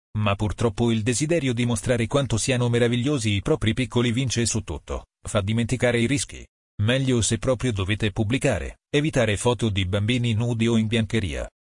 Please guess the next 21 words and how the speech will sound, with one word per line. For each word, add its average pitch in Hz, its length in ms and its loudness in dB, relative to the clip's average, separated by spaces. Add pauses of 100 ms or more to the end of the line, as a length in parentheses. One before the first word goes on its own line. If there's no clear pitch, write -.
(180)
Non 123 180 0
fare 107 300 0
mai 113 200 2
riferimenti 113 640 2
al 113 100 2
nome 123 220 2
della 92 240 0
scuola 117 340 0
che 107 140 -2
frequentano. 69 720 -6 (340)
Nelle 101 220 2
foto 131 280 2
inquadrare 107 520 0
luoghi 117 320 0
facilmente 113 640 0
riconoscibili 113 680 0
per 98 140 -2
evitare 104 440 0
fraintendimenti 107 880 0
o 101 140 2
allusioni. 104 640 0